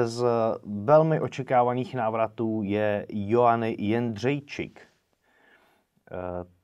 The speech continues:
ta by chtěla stihnout letos dva zápasy, podle jejich slov. Eh, v jednom rozhovoru o tom mluvila víc. Už, eh, chtěla mít zápas, eh, někdy v březnu.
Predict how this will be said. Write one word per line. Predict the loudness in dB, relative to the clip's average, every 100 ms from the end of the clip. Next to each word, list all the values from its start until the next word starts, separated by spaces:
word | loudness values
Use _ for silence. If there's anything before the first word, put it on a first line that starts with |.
| _
ta | 2 6 6 4
by | 0 -4
chtěla | -4 -2 2 6 4
stihnout | 2 -6 -2 -2 0 0 0 0
letos | 0 2 2 2 0 -2 -2 -2
dva | -2 0 4 6 4 0
zápasy, | 0 0 0 -4 -4 -4 -6 -10
podle | -8 -6
jejich | -6 -8
slov. | -10 -10 -10
Eh, | _ _ _ _ _ _ -12 -8 -6 -8 -8 -12 -18 -20 -20 -18 -10
v |
jednom | -8 -6 -6
rozhovoru | -4 -6 -6 -6 -4 -4 -2 -4 -6 -10
o | -12 -12
tom | -6 -6 -6 -8
mluvila | -6 -4 -4 -4 -6
víc. | -6 -8 -10 -14 -12
Už, | -10 -10 -8
eh, | -6 -4 -6 -10 _ _ _ _ _
chtěla | _ _ -6 -4 -4
mít | -4 -4 -6 -8 -10 -6 -6
zápas, | -2 0 0 0 -4 -6 -8
eh, | -6 -6
někdy | -6 -6 -6 -8 -10
v | -12 -18 -20 -20 -18
březnu. | -10 -8 -4 -4 -2 -2 -2 -2